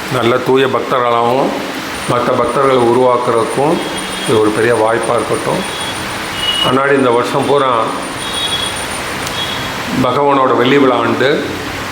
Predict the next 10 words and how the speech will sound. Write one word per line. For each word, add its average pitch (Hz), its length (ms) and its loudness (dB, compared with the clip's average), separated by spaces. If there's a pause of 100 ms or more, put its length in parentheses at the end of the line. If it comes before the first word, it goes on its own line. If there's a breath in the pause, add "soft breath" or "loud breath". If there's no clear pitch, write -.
(440)
அது 131 100 2
மா-, 123 420 0
முன்னாடி 117 480 2 (540)
நம்ம 120 180 2
என்ன 127 300 2
செய்ய 131 300 2
போறோம், 131 500 2 (520)
நம்ம 110 280 2
பக்திக்கு 143 300 -2
என்ன 120 260 2